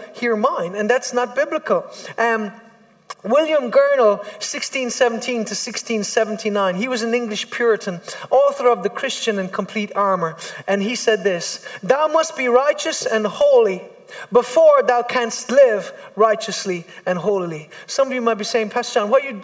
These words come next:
quoting all these dead people?" Because when I, when I, I read what they said, it stirs something in my soul,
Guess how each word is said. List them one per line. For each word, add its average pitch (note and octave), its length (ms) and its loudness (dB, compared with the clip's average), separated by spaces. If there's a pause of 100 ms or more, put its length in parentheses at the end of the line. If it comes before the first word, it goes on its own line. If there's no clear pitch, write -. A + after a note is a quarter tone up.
quoting A#3+ 280 2
all G#3+ 140 6
these F#3+ 200 -4
dead G#3 260 2
people?" F#3+ 260 -4
Because G#3 500 0 (440)
when A#3 140 0
I, G3+ 120 -6
when A#3 160 0
I, A#3 240 -4 (260)
I G#3 100 2
read A#3 360 -2
what A3 220 0
they G3 140 2
said, - 360 -2 (880)
it G#3 120 -6
stirs B3 400 2
something G#3 320 -2
in G3 100 -2
my G3+ 140 2
soul, - 440 -2